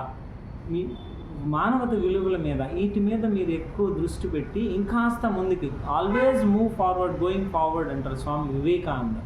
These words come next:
So, మీరు ఎప్పుడు కూడా ఇంకాస్త ముందుకు, ఇంకాస్త ముందుకు వెళ్ళాలి. కానీ ఈ గతించిన దాని గురించి ఎక్కువగా చింతన చేస్తూ ఒక దగ్గర స్టాగ్నేట్ అయిపోకూడదు.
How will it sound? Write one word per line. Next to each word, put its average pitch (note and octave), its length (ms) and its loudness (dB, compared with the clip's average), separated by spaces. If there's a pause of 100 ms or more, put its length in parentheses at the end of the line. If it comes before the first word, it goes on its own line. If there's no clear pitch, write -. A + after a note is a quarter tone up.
(420)
So, F3+ 120 -2
మీరు F3 160 0
ఎప్పుడు A3+ 540 0
కూడా G#3 280 2
ఇంకాస్త G#3+ 560 0
ముందుకు, E3+ 300 -2
ఇంకాస్త G3+ 460 -2
ముందుకు G3 480 0
వెళ్ళాలి. D3+ 440 0
కానీ D#3 420 -2 (540)
ఈ F3+ 220 -2 (460)
గతించిన C#4 540 2
దాని G3 360 2
గురించి F#3 400 2
ఎక్కువగా G3+ 440 2
చింతన G3+ 560 0 (100)
చేస్తూ F3+ 520 0 (340)
ఒక E3 100 0
దగ్గర F3 320 0
స్టాగ్నేట్ G3 800 0
అయిపోకూడదు. C3 580 0